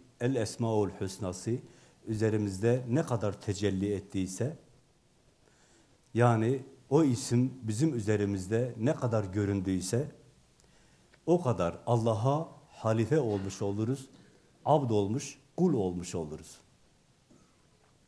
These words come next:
Yoksa din deyince, İslam deyince onu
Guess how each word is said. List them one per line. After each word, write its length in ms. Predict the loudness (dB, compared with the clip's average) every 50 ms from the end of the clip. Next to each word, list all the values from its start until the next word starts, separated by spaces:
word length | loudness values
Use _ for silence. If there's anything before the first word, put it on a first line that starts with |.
| _ _ _ _ _ _ -20 -20 -18 -18 -20 -20 -20 -20 -20 -20 _ _ _ _ _ _ _ _ 2
Yoksa 600 | 4 4 4 2 0 0 2 2 2 0 -4 -10 -16 -20 -20 _ _ _ _ _ _ -20 -20 _ _ _ _ _ _ _ _ _ _ _ _ _ _ _ _ _ _ _ _ _ _ _ _ -10
din 340 | -6 -2 2 2 4 4 2
deyince, 640 | 2 0 0 0 0 0 0 2 2 2 2 2 -2 -6 -14 -12 -6
İslam 460 | -4 -2 0 4 4 6 6 6 4
deyince 520 | 2 2 2 2 2 2 2 4 4 2 2 -2 -10 -20 -20 -20 _ _ _ _ _ -20 -20 -20 -20 -20 -20 -20 -20 -20 -20 -20 -20 -20 -20 -20 _ _ _ -4
onu 380 | 2 4 4 6 6 4 4